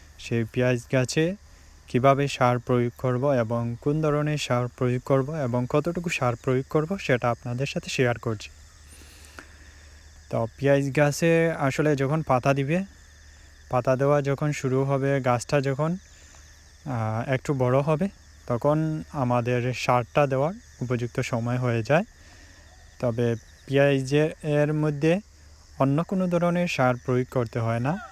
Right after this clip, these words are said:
শুধুমাত্র ইউরিয়া সার প্রয়োগ করলে আপনার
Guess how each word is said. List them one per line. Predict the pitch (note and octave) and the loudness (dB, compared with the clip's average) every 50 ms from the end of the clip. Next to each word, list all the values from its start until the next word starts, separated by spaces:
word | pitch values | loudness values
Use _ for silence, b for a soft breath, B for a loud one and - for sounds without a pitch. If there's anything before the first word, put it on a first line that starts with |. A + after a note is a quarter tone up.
| - - - - | -18 -18 -18 -14
শুধুমাত্র | - - B2+ B2+ C3 D#3+ E3+ F#3 F#3 F#3 - - F3+ F3 - - | -6 -4 -2 0 0 0 0 0 -2 -2 -2 -2 -2 -2 -2 -2
ইউরিয়া | D3+ D3 C#3 C3 C3+ D3 D3 D3+ D#3 | -2 -2 -2 -2 -4 -4 -2 -2 -4
সার | D#3 - - D#3+ D#3 D#3 D3+ | -4 -6 -6 -6 -4 -6 -6
প্রয়োগ | - - C3+ C3 C3+ C#3 C3+ - - | -6 -6 -4 -4 -4 -4 -6 -6 -4
করলে | - C#3 C3+ C3+ C#3 E3+ A3+ B3+ - B B B B B B B B B B B B - - - - - - - - - - - - - - - - - - - | -2 -2 0 0 0 0 -2 -2 -6 B B B B B B B B B B B B -20 -20 -20 -20 -20 -20 -20 -20 -20 -20 -20 -20 -20 -20 -20 -20 -20 -12 -6
আপনার | - C3+ A#2+ - - B2 A#2+ A#2+ A#2+ A#2+ A#2+ A#2 A#2+ B2 | -4 -4 -4 -2 -2 0 0 2 0 0 -2 -2 -4 -6